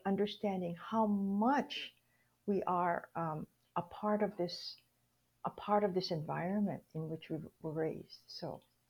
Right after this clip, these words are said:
yeah, and then that's where I met my husband, who happened, <laughs> uh,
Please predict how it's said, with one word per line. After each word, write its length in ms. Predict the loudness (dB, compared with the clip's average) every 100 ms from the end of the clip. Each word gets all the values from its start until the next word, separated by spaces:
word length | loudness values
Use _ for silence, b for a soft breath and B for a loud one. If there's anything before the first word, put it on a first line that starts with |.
| _ b b b b b
yeah, 360 | 8 10 10 6
and 160 | 2 4
then 180 | 4 8
that's 220 | 8 8
where 100 | 4
I 20 |
met 180 | 4 2
my 120 | 2
husband, 500 | 4 2 2 2 2 2
who 80 | -2
happened, 580 | 4 2 4 0 0 -4 -10 -10 _ _ B B B B
<laughs> 320 | _ _ 2
uh, 160 | 2